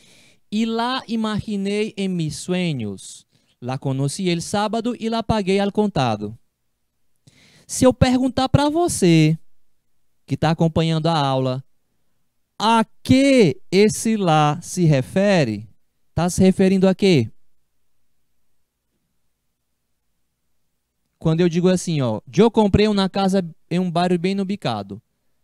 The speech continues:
La vi em um anúncio." Lá o quê? Esse lá se refere a quê? A casa. Então, se você consegue entender isso, aí a gente conseguiu o nosso objetivo.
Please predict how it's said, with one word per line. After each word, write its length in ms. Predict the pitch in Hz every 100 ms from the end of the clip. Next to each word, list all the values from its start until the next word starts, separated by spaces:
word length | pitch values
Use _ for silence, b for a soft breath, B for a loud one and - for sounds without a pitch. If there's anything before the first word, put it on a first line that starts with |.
| -
La 540 | 135 156 185 208 220
vi 520 | 147 143 165 202 226 -
em 100 | 202
um 140 | 214
anúncio." 640 | 220 190 151 123 - 107 -
Lá 200 | 147 196
o 120 | 202
quê? 400 | - 208 165 127 - - - _ _ _ -
Esse 240 | 165 -
lá 220 | 175 180
se 120 | 190 175
refere 400 | 180 185 185 185
a 80 |
quê? 440 | 180 202 180 120 123 _ _ _ _ _ _ _ _ _
A 100 | 240
casa. 760 | 254 240 233 226 170 127 107 - _ _ _ _ _ _ _ _ _ _
Então, 220 | 156 214
se 120 | 214
você 320 | 202 214 - 269
consegue 460 | 269 247 240 202
entender 340 | 208 196 160 143
isso, 560 | 165 240 226 - 104 - _ _ _ _ _ _ _ _ _ _ _ _ _ _ _ _ _
aí 300 | 120 131 135
a 100 | 139
gente 380 | 135 147 - 151
conseguiu 480 | 139 139 143 131
o 40 | 139
nosso 220 | 139 139
objetivo. 800 | 143 139 151 160 - 113 101